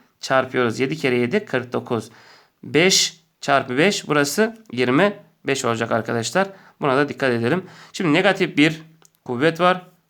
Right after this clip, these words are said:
Ne yapacak? Takla attıracak. Hemen takla attıralım. Üç bölü bir üzeri kaç olacak arkadaşlar? Üç. Hocam şuradaki bir yazmaya gerek var mıydı? Tabii ki yok. Üç üzeri üç. Buradan da yirmi yedi yapıştır gitsin. Şimdi buraya baktık. Bir tane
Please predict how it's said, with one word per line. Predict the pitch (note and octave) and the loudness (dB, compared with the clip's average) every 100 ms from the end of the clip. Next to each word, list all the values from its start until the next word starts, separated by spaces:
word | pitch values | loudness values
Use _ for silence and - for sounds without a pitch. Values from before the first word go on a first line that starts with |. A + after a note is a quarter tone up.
| - | -2
Ne | |
yapacak? | F3+ D#3+ E3 G#3+ - _ | 0 0 0 0 -2 _
Takla | - E3 G#3 | -4 -2 0
attıracak. | G3 - D#3+ D3 E3 | 0 0 0 0 0
Hemen | G3 G3 | 0 0
takla | F#3+ E3 F#3 | -2 0 -2
attıralım. | F3+ E3 F3 F#3+ - - _ _ | 0 0 0 -2 -12 -20 _ _
Üç | G#3+ G#3+ - | -6 -4 -2
bölü | F3 F#3 | 0 0
bir | F3+ G3 G3+ _ _ | 2 0 -2 _ _
üzeri | D#3+ E3 G3 | -4 0 2
kaç | G#3 G3+ | 2 2
olacak | F#3+ F3 F3+ | 2 2 0
arkadaşlar? | F3 F3+ F3 G#3 G#3+ | 0 0 -2 -2 -2
Üç. | - F3+ - - - - | 0 0 -2 -14 -20 -12
Hocam | - E3+ G3 | -4 0 0
şuradaki | F#3+ F#3 F#3 | 2 0 0
bir | F#3 | 2
yazmaya | F#3+ F#3 F#3 | 2 4 2
gerek | F#3 G3 G3 | 2 2 4
var | F#3+ | 2
mıydı? | D3+ D#3+ G3 - | 2 0 -2 -2
Tabii | G3+ C3 | -2 -2
ki | - | -2
yok. | D3+ F3+ - | -2 -2 -6
Üç | F3+ E3 | -10 -8
üzeri | C3+ C3 D#3 | -2 0 2
üç. | E3 D#3+ | -2 -6
Buradan | D3 D3 B2+ B2 | -4 0 0 0
da | |
yirmi | B2+ C#3+ B2+ | 0 2 2
yedi | B2 B2+ F#3 F#3+ - - - | 0 0 -2 -2 -18 -20 -6
yapıştır | B2+ B2+ - E3+ F#3+ C#3 | -6 -6 -4 -4 -4 -6
gitsin. | C3 - B2 A#2+ - - _ | -6 -4 -6 -6 -16 -20 _
Şimdi | - A3 - - - _ | 0 0 0 -6 -20 _
buraya | E3 A3 | 0 2
baktık. | A#3 A3+ A3+ A#3 - _ _ _ | 4 2 0 -2 -6 _ _ _
Bir | D#3+ F#3+ F#3+ | -4 -2 0
tane | F#3+ F3+ F#3+ G#3 | 2 4 4 2